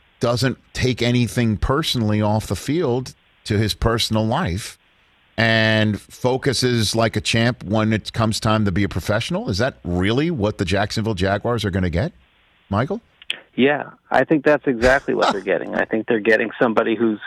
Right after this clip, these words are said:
Speaker 2: who's coming in with probably the ability and the maturity of somebody who's been in the league for five or ten years. And that's, that, that's a hard thing to find, obviously, and, and everybody knows about how, how good he is. So, uh, the big thing for Jacksonville,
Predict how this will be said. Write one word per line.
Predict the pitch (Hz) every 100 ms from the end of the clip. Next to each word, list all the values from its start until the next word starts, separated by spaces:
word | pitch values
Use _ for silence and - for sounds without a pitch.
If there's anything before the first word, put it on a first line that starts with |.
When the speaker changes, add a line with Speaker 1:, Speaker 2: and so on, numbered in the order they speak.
| 131
Speaker 2:
who's | 123 110 104 -
coming | - 147 151
in | 135 131 135 139 135
with | 117 110 - -
probably | 165 185 170 160
the | 135
ability | 117 104 - 156 151 151 151 147 _ _ _ _
and | 120 127 127
the |
maturity | 120 113 - 147 131 117 113
of | - 107
somebody | - 104 110 110
who's | 113 101
been | 110 107
in | 101
the | 95
league | 98 98 -
for | 92
five | - 98 92
or |
ten | 92 92 92
years. | 85 - - -
And | - 101
that's, | 101 113 - _
that, | 113 120 -
that's | 120 127 -
a |
hard | 120 127 113
thing | - 110
to | 98
find, | - 107 92 90
obviously, | 87 85 - 101 98
and, | 95 - - - _
and | -
everybody | 120 117 113
knows | 107 107 101
about | 104 98
how, | 104 95
how | 110
good | 101 117 117
he | 90
is. | 92 95 -
So, | 110 98 - _ _ _ -
uh, | 110 110 107
the | 113
big | 113 170 -
thing | 175
for | 147
Jacksonville, | 127 135 151 - 117 120 113 110